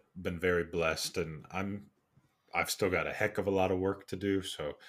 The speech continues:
that's why I've been working on prayer, which I haven't been super good with, to be honest, recently, but I'm still going strong on my Bible streak and, um, you know, feeling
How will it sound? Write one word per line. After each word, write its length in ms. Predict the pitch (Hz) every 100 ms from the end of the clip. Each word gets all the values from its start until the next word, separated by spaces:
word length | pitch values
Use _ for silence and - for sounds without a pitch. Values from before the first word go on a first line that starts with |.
| - - - -
that's 140 | -
why 100 | 90
I've 80 | 85
been 160 | 85
working 280 | 85 87 101
on 160 | 85 82
prayer, 300 | - 90 87
which 160 | 85
I 80 | 85
haven't 280 | 87 82 78
been 120 | 78
super 300 | - - -
good 240 | 76 78 76
with, 240 | 73 -
to 100 | -
be 160 | 69 76
honest, 420 | 76 73 71 -
recently, 380 | 78 78 71 78
but 180 | 73 76
I'm 160 | 80
still 220 | - 101
going 220 | 87 87 82
strong 380 | - 90 87
on 100 | 85
my 100 | 80
Bible 380 | 76 85 85 -
streak 600 | - - 85 85 80 -
and, 240 | 73 73 73 - - - - - _ _ 80
um, 380 | 78 73 73 - _ _ _
you 100 | 85
know, 140 | 80 - - _
feeling 600 | - - 92 90 85